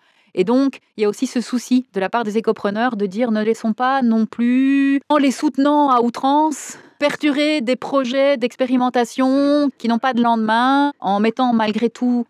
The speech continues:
cette nécessité de rentabilité financière. » Et quand je dis rentabilité financière, ben, c'est de pouvoir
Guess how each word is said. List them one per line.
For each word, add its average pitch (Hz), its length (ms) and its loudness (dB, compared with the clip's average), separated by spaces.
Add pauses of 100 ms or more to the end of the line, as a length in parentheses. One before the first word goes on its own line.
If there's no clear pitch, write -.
cette - 260 -2
nécessité 262 760 -2 (100)
de 185 360 -2
rentabilité 220 580 0
financière. » 220 480 0
Et 180 60 0
quand 190 100 -4
je 175 80 -8
dis 208 60 2
rentabilité 190 500 -4
financière, 185 500 -2
ben, 170 120 -6
c'est 170 280 -4 (120)
de 170 100 -4
pouvoir 175 380 -6